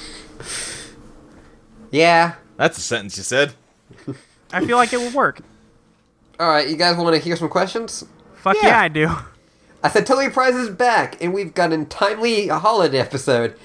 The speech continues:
Speaker 1: An evil mall Santa wants to, seeks to destroy people for forgetting the real s-, reason for Christmas,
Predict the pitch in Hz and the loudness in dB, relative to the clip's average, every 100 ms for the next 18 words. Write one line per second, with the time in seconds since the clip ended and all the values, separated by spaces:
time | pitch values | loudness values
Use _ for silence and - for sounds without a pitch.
0 | - - - 143 147 156 202 208 170 147 | -20 -20 -4 -2 0 2 2 2 2 2
1 | 151 147 139 - - - - 190 - 165 | 2 0 -2 -10 -16 -10 -4 -4 -2 -2
2 | 139 185 185 180 180 175 165 156 190 190 | 0 0 0 0 -2 0 0 2 2 0
3 | 131 170 170 139 123 151 160 - 143 151 | 0 0 2 0 2 2 0 -2 0 2
4 | 147 151 156 - 131 120 113 104 104 | 0 -2 -2 -2 0 -2 -2 -6 -8